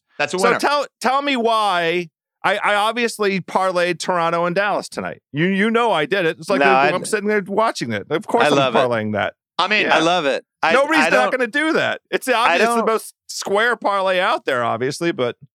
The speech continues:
Speaker 3: I'm just trying to figure out a scenario with this Utah team where they can win a game six at home with a fan base that has already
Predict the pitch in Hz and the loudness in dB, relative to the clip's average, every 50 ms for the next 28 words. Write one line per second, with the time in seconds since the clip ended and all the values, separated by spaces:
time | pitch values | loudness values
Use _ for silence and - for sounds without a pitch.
0 | _ _ _ _ _ 143 165 170 156 143 202 202 - - - 202 196 185 170 151 | _ _ _ _ _ -2 -2 -2 -2 -2 -2 -2 0 0 0 2 2 0 -2 -2
1 | - - 165 147 156 165 160 151 131 123 - - - 131 131 147 147 147 127 113 | -2 -2 -2 0 0 0 2 2 0 -2 -4 -6 -4 -2 0 2 2 2 2 0
2 | 110 104 92 - 110 104 - 123 127 135 - - 127 107 104 101 - - _ _ | 0 -2 -2 -2 -4 -4 -2 -2 -2 -2 0 0 0 2 0 0 -2 -4 _ _
3 | - - 120 110 107 104 104 101 98 95 104 101 101 90 - 110 98 98 95 92 | -6 -4 -2 0 0 0 2 0 0 2 0 0 -2 -2 -2 -2 -2 -2 -2 -4
4 | - - - _ _ _ _ _ _ _ _ _ _ _ _ _ _ _ - 127 | -8 -12 -16 _ _ _ _ _ _ _ _ _ _ _ _ _ _ _ -2 0
5 | 131 135 139 139 127 127 131 123 117 110 - 131 120 - - 113 107 120 123 117 | 0 2 2 0 0 0 0 0 -2 -2 -2 -2 -2 0 -2 -2 0 0 0 0
6 | 113 110 110 107 98 101 - - - 117 117 117 110 117 110 104 95 - - 110 | 0 0 -2 -2 -2 -2 -2 -2 -2 0 0 0 0 0 0 0 -2 -2 -2 0
7 | 107 101 98 90 95 110 110 110 110 110 107 104 104 101 98 87 - | 0 0 0 0 0 0 2 2 0 0 0 -2 -2 -2 -4 -4 -8